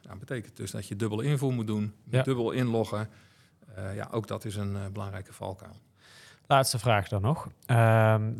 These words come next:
Speaker 2: we, we, we leven hier nu momenteel in een tijd, eh, om het even heel, eh, dramatisch neer te zetten, maar, eh, artificial intelligence, eh,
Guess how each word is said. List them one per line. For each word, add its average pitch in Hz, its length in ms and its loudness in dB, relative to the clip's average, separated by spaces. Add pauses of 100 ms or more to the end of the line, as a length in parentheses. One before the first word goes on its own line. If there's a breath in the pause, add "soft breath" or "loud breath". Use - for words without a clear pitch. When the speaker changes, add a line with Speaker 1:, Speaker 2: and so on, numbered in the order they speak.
Speaker 2:
we, 113 180 -10
we, 120 380 -10 (180)
we 131 140 -10
leven 127 320 2
hier 113 80 2
nu 113 340 4
momenteel 104 560 2
in 98 80 2
een 95 140 0
tijd, 95 500 2
eh, 95 300 2
om 95 80 0
het 92 100 -4
even 92 220 0
heel, 95 340 0
eh, 92 60 0
dramatisch 92 500 -2
neer 95 180 0
te 107 120 -4
zetten, 95 280 0
maar, 92 280 2
eh, 92 180 0
artificial 110 560 2
intelligence, 120 680 2
eh, 101 60 4